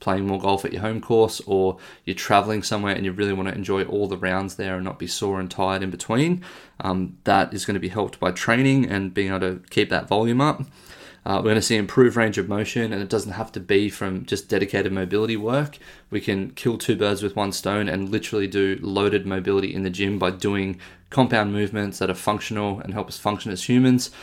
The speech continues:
uh, and they're carried out through the largest range of motion that we possibly can, um, with a weight which is challenging for us and, and is, um, it doesn't cause pain, it just causes a little bit of discomfort while we do it.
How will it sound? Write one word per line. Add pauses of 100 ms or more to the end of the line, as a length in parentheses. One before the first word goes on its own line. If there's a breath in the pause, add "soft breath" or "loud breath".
(260 loud breath)
uh,
and
they're
carried
out
through
the
largest
range
of
motion
that
we
possibly
can, (340 loud breath)
um,
with
a
weight
which
is
challenging
for
us
and,
and
is,
um, (680 loud breath)
it
doesn't
cause
pain,
it
just
causes
a
little
bit
of
discomfort
while
we
do
it.